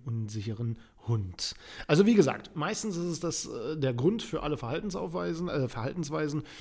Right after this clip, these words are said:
Die Menschen nehmen das immer und immer und immer wieder als Grund.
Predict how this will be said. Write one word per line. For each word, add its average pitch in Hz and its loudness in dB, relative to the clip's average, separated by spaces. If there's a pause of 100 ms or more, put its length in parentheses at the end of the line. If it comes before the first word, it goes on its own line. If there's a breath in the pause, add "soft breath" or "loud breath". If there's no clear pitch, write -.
(300 loud breath)
Die 131 2
Menschen 156 2
nehmen 139 2
das 127 -2
immer 180 4
und 139 -2
immer 160 -2
und 131 -4
immer 139 -4
wieder 127 -2 (300 loud breath)
als 120 -6
Grund. 120 0